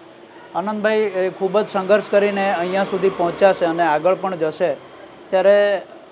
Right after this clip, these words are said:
આનંદભાઈ સૌથી વધારે, અ, આનંદભાઈનો શોખ શું હતા? તમે નાનપણમાં એમને જોયા હશે તો શું વધારે કરવા ઈચ્છતા એ?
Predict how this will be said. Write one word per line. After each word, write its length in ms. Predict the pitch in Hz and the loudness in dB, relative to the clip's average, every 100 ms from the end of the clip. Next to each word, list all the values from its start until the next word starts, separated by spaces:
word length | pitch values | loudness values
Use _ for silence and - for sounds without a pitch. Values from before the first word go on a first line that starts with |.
| - | -16
આનંદભાઈ 440 | 175 185 214 214 226 | -12 -8 -4 0 0
સૌથી 320 | 214 175 233 | 0 -4 -2
વધારે, 560 | 226 214 220 226 226 208 - - | -4 0 0 2 -2 -6 -14 -12
અ, 60 | 190 165 160 160 165 - - | -6 -4 -2 -4 -6 -14 -18
આનંદભાઈનો 460 | 175 214 208 226 233 | -10 -6 -2 -2 -2
શોખ 320 | 233 220 220 | -2 -4 -4
શું 260 | - 220 151 | -4 -2 -2
હતા? 340 | 139 131 127 - | -4 -6 -8 -10
તમે 180 | 160 165 | -12 -6
નાનપણમાં 760 | 156 160 156 175 165 160 147 | -6 -6 -6 -8 -6 -4 -4
એમને 280 | 151 156 151 | -6 -10 -10
જોયા 360 | 147 151 156 | -6 -4 -4
હશે 200 | 147 151 | -6 -10
તો 200 | 139 139 - - - - - | -14 -16 -18 -20 -20 -20 -14
શું 140 | - 214 | -8 -6
વધારે 340 | 160 165 160 - | -4 -4 -8 -6
કરવા 220 | 147 147 | -6 -4
ઈચ્છતા 340 | 143 - - | -6 -10 -10
એ? 120 | 135 | -8